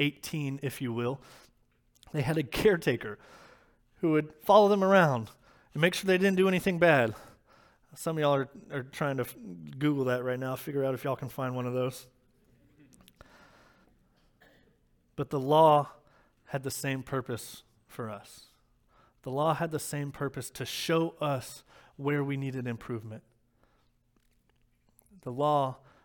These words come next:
was strict. The law was, uh, supervisory. But ultimately, the law pointed to Christ. And so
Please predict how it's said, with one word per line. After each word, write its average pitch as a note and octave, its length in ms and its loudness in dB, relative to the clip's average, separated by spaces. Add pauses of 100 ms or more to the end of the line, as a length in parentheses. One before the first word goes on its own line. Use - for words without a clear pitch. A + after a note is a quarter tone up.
(140)
was B2+ 160 -10
strict. - 760 -6 (1120)
The B2 80 -14
law C3+ 480 0 (760)
was, B2 260 -8
uh, A2+ 340 -6 (720)
supervisory. B2+ 1400 -6 (1040)
But C3 160 -14
ultimately, C3+ 520 -8
the A2+ 140 -8
law B2 520 -4 (420)
pointed A#2+ 640 -10 (280)
to - 100 -16
Christ. - 600 -16 (2000)
And C3 80 -18
so C3+ 400 -8